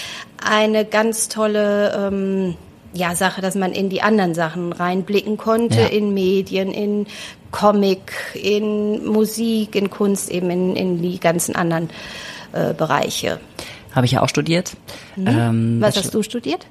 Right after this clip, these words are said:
Speaker 2: Literatur, Kultur, Medienwissenschaften, äh, Bachelor, Master, auch in Siegen.
Speaker 1: Ah, wunderbar.
Speaker 2: Ja, genau. Ähm, von daher,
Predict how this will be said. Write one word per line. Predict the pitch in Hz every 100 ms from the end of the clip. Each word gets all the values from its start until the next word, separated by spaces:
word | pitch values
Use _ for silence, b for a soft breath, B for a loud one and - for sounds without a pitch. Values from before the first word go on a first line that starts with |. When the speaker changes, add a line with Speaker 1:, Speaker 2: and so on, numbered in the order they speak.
| -
Speaker 2:
Literatur, | 156 165 160 202
Kultur, | 180 170
Medienwissenschaften, | 151 170 185 202 - 190 - 214 -
äh, | 160 160 156 156 143
Bachelor, | 147 147 135
Master, | 160 - - -
auch | 170
in | 165
Siegen. | 170 185 240 - -
Speaker 1:
Ah, | 185 208 220
wunderbar. | 190 170 185 147 - - -
Speaker 2:
Ja, | 120 123
genau. | 131 127 123 151 135
Ähm, | 139 139 139 139
von | 147
daher, | 135 147 151 147 147